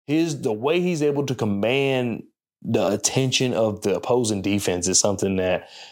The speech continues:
I'm not gonna say I've never seen before. That, that would be a lie, but I, it's something I haven't seen on this team, especially from someone who obviously is not, not a starter. And in this case, like I said, LaMelo Ball. It, I mean, it, it's just,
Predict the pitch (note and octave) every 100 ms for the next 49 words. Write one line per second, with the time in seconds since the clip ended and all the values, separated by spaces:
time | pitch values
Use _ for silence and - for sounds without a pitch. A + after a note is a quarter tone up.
0 | - _ A#2+ D3+ C#3 B2+ B2+ A2+ G#2 G#2+
1 | A2 F#2+ F#2 G#2+ G2 F2+ F#2+ F#2 F#2+ F#2+
2 | G#2 G#2 G2 F#2 F2+ F#2 F2+ F2+ G2 G2+
3 | G#2+ - B2 A2 C3+ B2 A#2 A2 A#2+ A#2+
4 | G2 A2+ G#2+ G2+ F#2+ - B2+ C3 B2+ -
5 | - - - A#2+ G#2+ G#2+ G#2+ G2+ G#2 G#2+
6 | G2+ G#2 G2 F#2+ G2+ G2 G2 F#2 G2 F#2+
7 | F#2 D#2+ F#2 F#2+ D#2+ - G2 G2+ G#2+ G#2
8 | F#2 E2 F#2+ F#2+ F#2 F#2 F2+ F#2+ F2 F2+
9 | F2+ - F#2 F#2 F#2 F2 E2+ - G#2+ E2+
10 | - - - - - _ - G#2+ - A2+
11 | A#2+ A#2 G#2 C3+ - C3+ C3 C3 A2 -
12 | - -